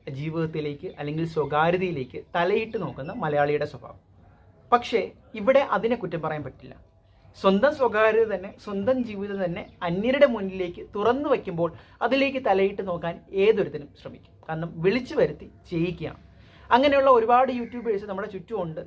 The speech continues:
ഇപ്പോൾ അവരെല്ലാം എക്സ്പോസ്ഡ് ആയിക്കൊണ്ടിരിക്കുകയാണ്. ഏറ്റവും ഒടുവിൽ പ്രവീൺ പ്രണവ് ആ ഒരു ചാനലിൽ ആ രണ്ട് സഹോദരങ്ങൾ തമ്മിലുള്ള ആ ഒരു ഇഷ്യൂയും പിന്നീട് നടന്നതുമൊക്കെ അവർ വീഡിയോ ആക്കി, പിന്നീട് ഡിലീറ്റ് ആക്കി, പ്രൈവറ്റ് ആക്കി, അതൊക്കെ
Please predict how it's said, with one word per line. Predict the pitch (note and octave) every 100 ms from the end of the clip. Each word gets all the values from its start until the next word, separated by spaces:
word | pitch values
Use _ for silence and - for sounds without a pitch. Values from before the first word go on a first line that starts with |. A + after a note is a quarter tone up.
| -
ഇപ്പോൾ | G3+ A#3+ A#3
അവരെല്ലാം | G3+ A3 G#3+ A3
എക്സ്പോസ്ഡ് | G3 G3 - B3+ G#3
ആയിക്കൊണ്ടിരിക്കുകയാണ്. | F#3+ F3+ F3 D#3 C#3+ D#3 D3+ - - -
ഏറ്റവും | B3 A#3+ D#4+ D4+
ഒടുവിൽ | C4 G#3 G3+ - -
പ്രവീൺ | G3+ A#3 B3 -
പ്രണവ് | F3+ F3 D3+ -
ആ | F3+
ഒരു | G3 F#3+
ചാനലിൽ | F#3+ E3+ E3 D3+ F3 - - -
ആ | F#3+
രണ്ട് | F#3 F#3+ A#3+ A#3
സഹോദരങ്ങൾ | E3+ D#3+ F3 F#3+ G3
തമ്മിലുള്ള | G3 F3 E3+ E3+
ആ | E3+
ഒരു | E3+ D#3+
ഇഷ്യൂയും | D#3 - E3+ E3
പിന്നീട് | E3 E3 F#3 G3 F#3+ - -
നടന്നതുമൊക്കെ | G3+ G#3+ A#3+ A3+ -
അവർ | G#3+ G3 G#3
വീഡിയോ | F#3+ F#3+ A3+ D4 C4+
ആക്കി, | G#3 A#3 A#3+
പിന്നീട് | G3 G3+ A3+
ഡിലീറ്റ് | G3+ G#3 G#3+ A3+
ആക്കി, | G#3+ A3+
പ്രൈവറ്റ് | G#3 G3 G#3 G#3
ആക്കി, | G3+ G#3
അതൊക്കെ | A3+ A3 G#3+